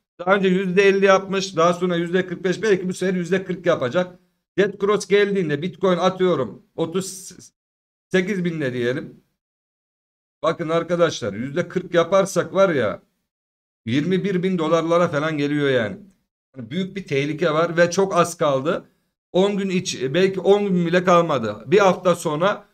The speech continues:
dead cross oluşabilir. Yani o yüzden şu dead cross bir oluşsun bakalım neler olacak.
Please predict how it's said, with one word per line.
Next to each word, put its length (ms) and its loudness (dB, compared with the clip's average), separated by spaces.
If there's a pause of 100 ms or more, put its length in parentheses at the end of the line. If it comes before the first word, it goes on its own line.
(140)
dead 280 0
cross 220 2
oluşabilir. 680 -2 (520)
Yani 260 2
o 160 4
yüzden 300 0
şu 200 -8
dead 220 4
cross 240 2
bir 40 -10
oluşsun 500 2
bakalım 400 2
neler 240 2
olacak. 460 -4